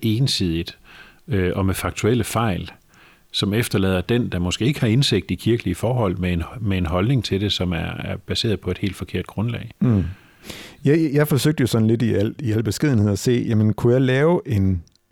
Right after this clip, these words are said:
Speaker 2: explainer, der sådan mere sådan ærligt redegjorde for, øh, for, øh, for de her to positioner, der er i folkekirken, dem, der er for, og dem, der er imod, øh, kvindelige præster. Så jeg tog, jeg tog fat i en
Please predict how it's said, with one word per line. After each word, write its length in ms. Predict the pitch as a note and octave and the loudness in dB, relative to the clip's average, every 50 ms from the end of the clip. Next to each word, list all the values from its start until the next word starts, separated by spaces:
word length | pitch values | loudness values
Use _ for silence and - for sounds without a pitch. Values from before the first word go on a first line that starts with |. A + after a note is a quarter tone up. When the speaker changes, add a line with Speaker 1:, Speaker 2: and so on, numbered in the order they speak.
| _ - | _ -4
Speaker 2:
explainer, 440 | B2 - - - - A2+ A2+ A#2+ A2+ | -4 -4 -4 -2 0 2 2 4 2
der 80 | G#2+ | 2
sådan 220 | F#2+ - A2 G#2+ G#2+ | 2 2 2 4 4
mere 160 | A2 A2 A2+ | 4 4 4
sådan 220 | A2+ A2 G#2 - - - A2+ | 4 2 2 0 -2 -4 -2
ærligt 400 | A2+ C#3 E3+ E3 C#3 - - - | 0 2 2 2 2 0 0 0
redegjorde 500 | F#2+ F#2+ G2+ F#2+ - F2+ D2+ D2 - - | 0 0 0 0 0 -2 -2 -2 -4 -6
for, 360 | - - F#2+ F2+ F2 E2+ E2+ | -6 -4 -2 -2 0 0 -2
øh, 540 | E2 D#2+ D#2 D2+ D2+ - E2+ E2 - B2+ G2+ | -2 -2 -2 -2 -2 -4 -4 -4 -6 -8 -10
for, 380 | - - F#2+ F#2+ F2+ F2+ F2+ | -8 -6 -4 -2 -2 -2 -2
øh, 300 | E2 D#2+ E2+ F2 F2 E2+ E2+ E2+ F#2+ - _ _ - | -2 -2 -2 -4 -4 -4 -6 -8 -10 -12 _ _ -12
for 120 | - - - | -6 -4 0
de 100 | F#2+ G2+ | 2 2
her 60 | G2+ | 2
to 260 | - - A2+ A2 A2 - | 2 2 2 0 0 2
positioner, 480 | - G2+ F2+ E2+ E2+ A2 A2 G2 F2 E2 | 0 0 0 0 0 0 2 2 2 0
der 100 | D#2+ D2 | -2 -2
er 80 | D#2+ | -4
i 40 | F2 | -2
folkekirken, 460 | - - F#2 F#2 F2 - F2 F2 E2+ | -2 -2 -2 -2 0 -2 -2 0 0
dem, 160 | - F#2+ G2 | 0 0 0
der 80 | F2 F2+ | 0 -2
er 220 | F2+ - C2 - | -4 -4 -4 -6
for, 260 | - - - A2+ A2+ A#2 | -6 -4 -2 0 2 2
og 60 | A2+ | 2
dem, 160 | G2 F2+ F#2 | 0 0 0
der 80 | F2 E2+ | 0 -2
er 40 | D#2+ | -2
imod, 320 | E2+ E2+ F2 F#2 - - - _ _ - | -2 0 0 0 -2 -4 -8 _ _ -10
øh, 140 | - - - | -10 -8 -8
kvindelige 320 | - - F2 E2+ F2 F2 | -4 -4 -2 -2 -2 -4
præster. 380 | - - F2 F2 F2 - - - | -4 -6 -6 -6 -6 -6 -8 -6
Så 160 | - - A2 | -2 0 2
jeg 180 | G#2+ G#2+ G#2+ | 2 2 2
tog, 140 | - - G2+ - - - - | 0 -2 -6 -6 -8 -8 -4
jeg 160 | C#3 A2+ G#2 | -2 -2 0
tog 100 | A#2 G#2+ | 0 0
fat 240 | - B2+ C#3+ D#3+ - | 0 0 0 0 -2
i 300 | - G#2 G2 F#2+ F#2 F2+ | -4 -4 -2 -2 0 0
en 220 | F2 F2+ E2+ E2+ | 0 -2 -2 -4